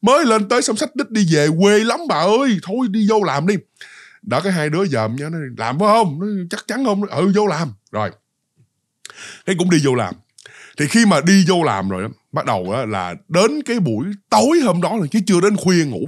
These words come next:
nữa. Thì cái nhà hàng, cái nhà hàng hoa này là họ, họ làm việc đến khoảng cỡ chừng cỡ chín giờ mấy, mười giờ là họ đóng cửa. Tuy nhiên là tới mười một giờ thì nhân viên người ta mới lớp đi về, lớp ngủ lại, tại vì còn phải dọn dẹp rồi tất cả mọi thứ, không?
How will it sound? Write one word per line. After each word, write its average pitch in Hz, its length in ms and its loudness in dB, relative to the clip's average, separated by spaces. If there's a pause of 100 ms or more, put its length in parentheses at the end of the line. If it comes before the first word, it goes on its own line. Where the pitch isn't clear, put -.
nữa. 143 80 -4 (480)
Thì 143 100 -2
cái 233 120 0
nhà 170 180 2
hàng, 139 360 0
cái 202 100 -2
nhà 196 160 0
hàng 131 200 -2
hoa 156 200 0
này 135 180 0
là 131 100 -2
họ, 104 400 -2
họ 110 140 -2
làm 101 220 -4
việc 101 160 -4
đến 151 140 -4
khoảng 113 220 -8
cỡ 123 140 -4
chừng 101 240 -8
cỡ 104 220 -6
chín 214 200 -2
giờ 127 120 -2
mấy, 127 200 -6
mười 104 240 -2
giờ 92 180 -8
là 90 120 -10
họ 92 100 -8
đóng 165 220 -6
cửa. 101 260 -4 (540)
Tuy 254 200 4
nhiên 214 180 4
là 160 80 2
tới 220 180 2
mười 147 240 2
một 117 240 -2
giờ 120 280 0
thì 107 80 -2
nhân 135 200 -2
viên 135 220 -2
người 110 100 -4
ta 120 100 -6
mới 160 300 -4 (100)
lớp 170 200 2
đi 143 100 0
về, 107 340 -2
lớp 156 140 -6
ngủ 127 180 -6
lại, 95 340 -6
tại 104 100 -4
vì 101 100 -4
còn 98 160 -10
phải 127 140 -6
dọn 104 400 -8
dẹp 95 200 -6
rồi 101 120 -12
tất 139 100 -10
cả 123 100 -8
mọi 117 120 -6
thứ, 156 160 0
không? 180 180 2